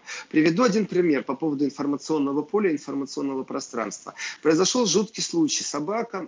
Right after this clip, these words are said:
э, бойцовская собака напала на ребенка. История давнишняя, но она очень обсуждалась с точки зрения того, как, э, должны хозяева таких собак особо внимательно за ними смотреть.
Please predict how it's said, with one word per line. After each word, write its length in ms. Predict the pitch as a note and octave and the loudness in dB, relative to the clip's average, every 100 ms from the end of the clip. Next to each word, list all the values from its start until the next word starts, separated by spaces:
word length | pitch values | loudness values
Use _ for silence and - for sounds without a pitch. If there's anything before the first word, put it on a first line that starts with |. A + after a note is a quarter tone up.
| - | -12
э, 840 | C#3 C3+ C3+ C3 C3 B2+ B2 A#2+ G#2 | -14 -10 -10 -8 -8 -10 -12 -12 -10
бойцовская 840 | A#2 B2 E3+ - - E3+ - C3+ | -4 0 2 2 2 2 0 -6
собака 500 | C3 D3 C#3+ G#3+ G#3 | -6 -4 0 0 -2
напала 400 | C#3 B2 - D#3+ | -8 -6 -2 -2
на 140 | C#3 C3 | -2 -4
ребенка. 500 | C3 A2 F#2+ - - - - _ | -6 -6 -10 -14 -20 -20 -20 _
История 440 | F3 - A#3+ A3+ F3 | -4 2 4 4 2
давнишняя, 720 | D#3+ E3+ B2+ A#2 - G#2 A2 | 0 -2 -6 -12 -16 -18 -14
но 220 | C3+ D3+ | -12 -12
она 220 | D#3 G3+ | -12 -12
очень 280 | G3 - F3 | -12 -12 -14
обсуждалась 580 | D3+ D#3+ C#3 G3 F#3 - - - | -14 -14 -10 -8 -10 -12 -18 -20
с 80 | - | -10
точки 320 | E3+ D3+ - | -6 -6 -6
зрения 480 | D3+ D#3+ G3+ F#3 D#3 | -8 -6 -6 -8 -12
того, 460 | - D#3+ D#3+ G#3 G3 | -14 -12 -4 -4 -4
как, 460 | - E3 - - - | -8 -12 -14 -20 -20
э, 400 | C#3 C3+ C3 C3 | -16 -12 -10 -8
должны 400 | A#2+ C#3+ C#3 D#3+ | -6 -6 -6 -8
хозяева 500 | D3+ C#3 C3+ D3+ D3+ | -8 -10 -8 -6 -8
таких 360 | - B2+ - - | -10 -14 -14 -12
собак 440 | D3+ D#3 G#3 A#3+ - | -10 -6 -4 -6 -10
особо 320 | C#3+ F3 D3 | -6 -2 -2
внимательно 520 | B2+ D3 E3 G3 D#3+ | 0 2 2 -2 -4
за 120 | B2 | -2
ними 140 | D#3 C#3+ | -2 -2
смотреть. 500 | - C#3 - A2+ | -4 -10 -6 -8